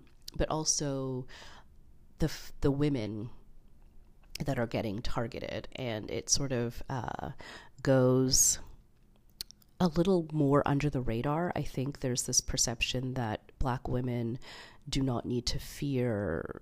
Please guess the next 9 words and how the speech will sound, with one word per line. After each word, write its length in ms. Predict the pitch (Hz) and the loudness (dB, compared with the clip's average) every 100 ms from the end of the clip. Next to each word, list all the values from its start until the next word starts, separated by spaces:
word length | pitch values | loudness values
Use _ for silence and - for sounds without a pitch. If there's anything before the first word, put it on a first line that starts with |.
| - | -14
you 120 | 127 127 | -6 -2
know, 160 | 117 | 0
white 440 | 67 127 110 110 - | -2 0 0 0 -4
fear, 540 | - 123 87 120 151 - - - - | 0 2 4 2 0 -6 -12 -8 -4
um, 520 | 120 104 113 156 135 - - - | -2 -2 -6 -8 -10 -14 -16 -4
but 140 | 143 | -2
they 120 | 127 | 0
absolutely 600 | 113 127 - 123 - 127 120 | -4 0 0 0 -4 -4 -4
do. 300 | 110 117 | -2 -4